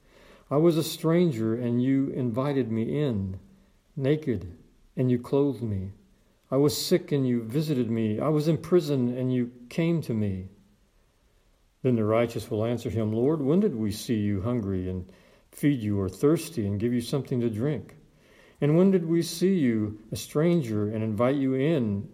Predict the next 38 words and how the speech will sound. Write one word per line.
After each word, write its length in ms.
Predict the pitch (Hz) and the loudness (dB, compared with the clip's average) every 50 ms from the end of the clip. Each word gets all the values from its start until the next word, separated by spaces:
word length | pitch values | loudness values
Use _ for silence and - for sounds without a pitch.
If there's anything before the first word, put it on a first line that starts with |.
| - - - _ _ _ _ - | -20 -20 -20 _ _ _ _ -2
or 120 | 139 131 | 0 2
naked 420 | 139 143 165 185 185 - 135 110 | 4 4 4 4 4 2 -2 0
and 220 | - - 117 107 - | 0 -2 -4 -4 -4
clothe 420 | - - 160 185 208 208 196 156 | -2 0 2 4 4 4 2 0
you? 260 | 127 107 98 87 87 87 - - - - - - - _ _ _ _ - - - - _ _ - | 0 -2 -2 -4 -6 -10 -16 -18 -20 -20 -20 -20 -20 _ _ _ _ -20 -20 -20 -20 _ _ -2
When 200 | - 160 190 214 | 2 4 6 6
did 140 | 202 208 185 | 6 4 2
we 100 | 165 160 | 2 0
see 200 | - - - 151 | 0 0 0 2
you 160 | 139 123 117 | 2 2 2
sick 380 | 110 - - 147 160 185 185 - - - - - _ _ _ _ - | 0 -2 0 0 0 0 -2 -6 -18 -20 -20 -20 _ _ _ _ 0
or 120 | 147 139 | 2 2
in 80 | 127 110 | 2 2
prison 420 | 98 - 139 123 107 160 180 175 | 2 2 0 2 2 2 0 0
and 220 | 185 - 127 120 107 | 0 -2 -4 -6 -4
come 200 | - 151 147 147 | 0 0 0 0
to 100 | - 156 | 0 0
you?' 380 | 143 143 156 170 190 208 - - - - - _ _ _ _ _ _ _ _ _ _ _ _ _ _ _ _ _ _ _ _ _ _ _ _ _ _ _ _ _ _ - | 0 0 0 0 -2 -4 -8 -14 -20 -20 -20 _ _ _ _ _ _ _ _ _ _ _ _ _ _ _ _ _ _ _ _ _ _ _ _ _ _ _ _ _ _ -6
The 100 | - 101 | -6 -4
king 240 | - - 131 127 127 | -2 0 0 2 2
will 140 | 123 120 | 2 2
answer 340 | 120 120 123 117 113 - 135 | 2 2 0 -2 -2 -2 -4
and 100 | 117 104 | -4 -2
say 200 | - - 143 127 | 0 0 2 2
to 80 | 110 104 | 2 0
them, 220 | 98 107 104 104 | 0 -2 -2 -4
'Truly 560 | 98 - - 135 131 135 139 143 139 135 131 | -4 -4 -2 0 2 4 4 4 4 2 0
I 200 | - - 120 131 | -2 -4 -6 -6
say 300 | 127 - - - 139 135 | -6 -6 -4 -2 -2 0
to 80 | 127 117 | 0 -2
you, 560 | 113 113 123 143 139 120 110 104 104 104 101 - - - - - _ _ | -2 -2 -2 0 0 0 0 -2 -2 -4 -6 -10 -16 -20 -20 -20 _ _
to 140 | - - - | -14 -8 -4
the 120 | 107 101 107 | -2 -2 -2
extent 600 | 104 101 - - - - 147 147 151 151 - - - - - _ _ _ _ _ _ _ - | -2 -2 -6 -10 -4 0 0 0 0 -2 -8 -16 -20 -20 -20 _ _ _ _ _ _ _ -6
that 80 | - 123 | -4 -2
you 180 | 120 117 113 | -2 0 -2
did 220 | 113 113 120 135 135 | -2 0 2 2 2
it 180 | 147 147 - | 2 -2 -4